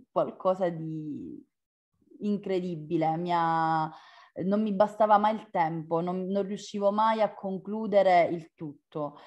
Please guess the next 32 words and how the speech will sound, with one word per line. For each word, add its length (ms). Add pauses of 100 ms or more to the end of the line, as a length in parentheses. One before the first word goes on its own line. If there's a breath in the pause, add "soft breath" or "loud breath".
(800 loud breath)
Quindi 200
c'è 180
stato 480
un 80
momento 480
in 160
cui 260
io 100
mi 120
sono 180
resa 240
conto 380
di 100
una 180
determinata 720
difficoltà, 1080
in 140
cui 160
io 120
mi 100
sono 280
detta, 460
"Sono 360
io 220
il 120
problema, 800
non 160
erano 320
i 220
professori 580
al 100
liceo, 760